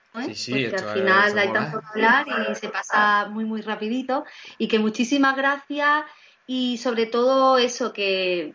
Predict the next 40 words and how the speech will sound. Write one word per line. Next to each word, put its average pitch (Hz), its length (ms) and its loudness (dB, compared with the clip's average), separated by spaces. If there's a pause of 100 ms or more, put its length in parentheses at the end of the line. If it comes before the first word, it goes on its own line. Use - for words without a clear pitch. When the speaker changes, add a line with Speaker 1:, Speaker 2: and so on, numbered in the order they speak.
(120)
Speaker 1:
que 196 200 0
me 185 100 -2
encanta 190 500 0
que 190 200 2
ha-, 180 180 2 (280)
habrá 185 380 0
este 185 200 -6
tipo 202 200 -4
de 196 120 4
espacio 196 500 -2
a 190 60 0
viajeros 202 680 0
y 196 180 -4
sobre 185 260 -2
todo 185 140 4
a 185 60 4
viajeros 190 460 2
con 185 160 -4
tantos 185 280 0
temo-, 208 280 0 (120)
temas 233 260 2
tan 233 160 2
peculiares 196 640 2
como 233 220 -2
los 202 140 -2
que 202 120 -12
tú 196 200 -6
traes, 196 360 2
¿no? 196 240 -10 (380)
Porque 185 540 0
he 190 40 0
visto 196 280 -2
casi 208 260 0
todas 196 240 4
las 190 240 0
charlas 196 480 -2
y 180 160 -4
son 180 160 -10
muy 180 120 -4
interesantes. 180 1080 -6